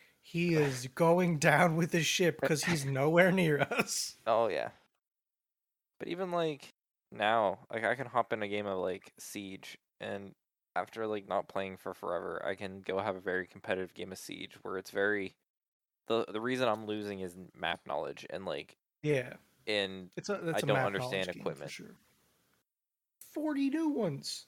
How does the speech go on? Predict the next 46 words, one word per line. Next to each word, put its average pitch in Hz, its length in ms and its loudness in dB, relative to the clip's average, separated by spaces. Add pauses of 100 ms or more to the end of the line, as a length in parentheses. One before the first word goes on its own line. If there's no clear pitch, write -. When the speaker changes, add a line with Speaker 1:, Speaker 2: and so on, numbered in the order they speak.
(160)
Speaker 2:
Yeah, 127 240 -6
no, 135 340 0
but 117 120 0
it's 120 140 -6
like, 127 120 -4
I'm 127 100 -4
not, 147 220 2
I 123 100 2
don't, 147 200 -2 (260)
I'm 127 100 -2
not 143 200 4
losing 123 360 -4
many, 107 400 -2 (1400)
I'm 123 60 -8
not 165 240 2
losing 120 340 -6
many, 110 180 -4
like, 98 200 -2
one 104 200 -4
v 104 120 -4
ones 98 400 -4
that 95 160 0
are 92 80 0
just, - 300 -10
like, 80 160 -8 (140)
pure, 98 400 -4
just - 240 -14 (220)
firing 90 340 0
one 87 160 -8
v - 120 -10
ones. 65 400 -14 (220)
Speaker 1:
Yeah. 185 220 -6 (400)
Speaker 2:
No, 131 160 2
I 156 100 4
am 143 180 -2
sometimes, 95 600 -2
'cause 107 60 -8
I'm, 98 200 -2
again, 101 300 0
I'm 92 100 -8
not, 101 180 -2
like, 98 180 -4
the 104 100 2
Jiggle 98 340 -4
Peak - 300 -20
master, 92 560 -4